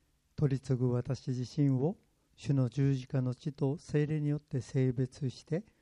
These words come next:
通り良き管として用いてください。皆様の心に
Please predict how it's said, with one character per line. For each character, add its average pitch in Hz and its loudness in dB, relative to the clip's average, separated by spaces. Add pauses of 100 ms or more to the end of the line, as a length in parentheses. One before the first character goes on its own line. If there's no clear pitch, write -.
(400)
通 156 4
り 180 0
良 170 2
き 131 -4
管 131 -2
と - -10
し - -10
て 139 -2
用 120 -2
い 143 -4
て 127 -6
く 113 -8
だ 117 -6
さ - -12
い。 117 -8 (880)
皆 139 6
様 127 0
の 123 0
心 139 0
に 156 -4